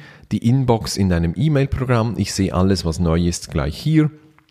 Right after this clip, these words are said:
Am Schluss, äh, klicke ich auf Archivieren und dann sind all diese Benachrichtigungen wieder weg. Und, äh, so bin ich immer auf dem Laufenden und sehe ganz bewusst,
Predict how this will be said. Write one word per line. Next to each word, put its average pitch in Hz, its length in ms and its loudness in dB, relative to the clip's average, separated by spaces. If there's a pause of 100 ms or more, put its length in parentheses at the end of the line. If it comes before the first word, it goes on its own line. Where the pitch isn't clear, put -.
(300)
Am 87 120 4
Schluss, - 500 -2
äh, 95 220 4
klicke 92 320 -2
ich 82 160 0
auf 78 240 -2
Archivieren 101 640 0
und 95 160 -2
dann 87 120 2
sind 87 200 -2
all 80 160 2
diese 82 280 0
Benachrichtigungen 80 880 -2
wieder 73 240 -2
weg. 80 260 -2 (440)
Und, 90 400 2
äh, 82 220 2
so 90 180 0
bin 95 140 0
ich - 200 -2
immer 165 300 2
auf 131 100 -4
dem 120 160 0
Laufenden 95 580 0 (280)
und 92 160 0
sehe 87 220 2
ganz 123 240 0
bewusst, 92 500 0